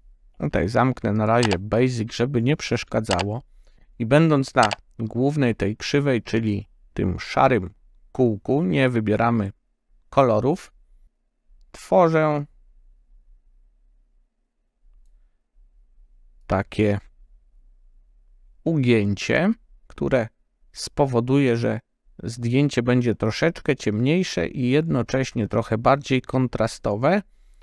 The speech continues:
O, bardziej uwidocznione będą półcienie. To możemy na razie zostawić, czyli na razie to zwinę i jeszcze raz przejdę do sekcji Basic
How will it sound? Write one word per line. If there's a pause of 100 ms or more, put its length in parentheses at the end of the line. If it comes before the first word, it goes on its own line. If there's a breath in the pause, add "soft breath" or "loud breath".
(720)
O,
bardziej
uwidocznione
będą (340)
półcienie. (720)
To
możemy
na
razie (180)
zostawić,
czyli (260)
na
razie
to (140)
zwinę
i
jeszcze
raz
przejdę
do
sekcji
Basic